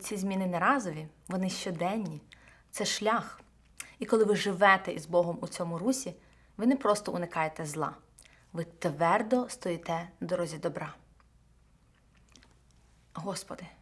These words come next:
дай мені серце, здатне бачити Твою справедливість і жити Твоїй правді.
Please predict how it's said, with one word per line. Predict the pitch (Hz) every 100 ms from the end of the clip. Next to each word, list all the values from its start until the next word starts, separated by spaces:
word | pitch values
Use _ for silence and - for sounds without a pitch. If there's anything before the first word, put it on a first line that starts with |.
| _ _ _ -
дай | 240
мені | 240 190
серце, | - 190 190 190 175
здатне | 160 165 -
бачити | 151 165 156 - -
Твою | 151 170 170
справедливість | 185 - 156 151 170 170 - - - _ _
і | 226
жити | 170 175
Твоїй | 175 175 165
правді. | - 147 151 -